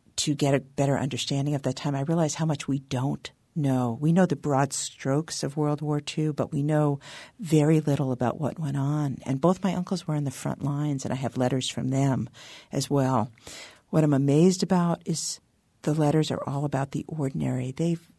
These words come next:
rarely talk about the war. They rarely talk about what they're seeing or, you know, the great fight for justice or,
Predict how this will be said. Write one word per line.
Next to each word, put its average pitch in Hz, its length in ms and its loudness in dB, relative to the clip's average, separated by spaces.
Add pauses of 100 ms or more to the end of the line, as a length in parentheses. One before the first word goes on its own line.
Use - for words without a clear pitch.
(320)
rarely 202 460 4
talk 131 280 -8
about 123 260 -10
the 123 80 -6
war. 127 360 -4
They 123 220 0
rarely 151 560 2
talk 131 260 -4
about 139 220 -4
what 135 160 -6
they're 123 100 -2
seeing 123 500 0
or, 107 200 -2 (420)
you 190 80 -4
know, 147 120 2
the 139 100 0
great 151 360 4
fight 147 460 2
for 117 220 -4
justice 117 680 0
or, 107 220 0